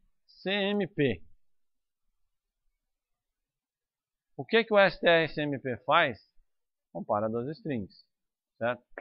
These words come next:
Então, a brincadeira é assim. String um, string dois, certo? Bom. Se der igual,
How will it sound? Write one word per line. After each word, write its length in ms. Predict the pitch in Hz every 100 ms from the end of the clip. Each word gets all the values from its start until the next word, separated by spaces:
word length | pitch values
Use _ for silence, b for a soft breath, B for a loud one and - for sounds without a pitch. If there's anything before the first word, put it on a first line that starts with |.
| - _ _ _ _ _ _ _ _ _ _ 139
Então, 380 | 147 233 208 165
a 60 |
brincadeira 500 | 170 220 214 185 208
é 60 | 226
assim. 420 | 196 - 120 85 _ _ _ _ _
String 380 | _ - 110 123
um, 240 | 180 240 233 - - _
string 320 | - 151 165
dois, 380 | 135 85 - - - - - _
certo? 280 | 135 160 165 - _ - _
Bom. 140 | - _ _ _ - _ _ _ _ _ - _ _ _ _ _ _ - -
Se 600 | - - 302 277 151 -
der 300 | 120 139 156
igual, 580 | 139 104 143 165 120 80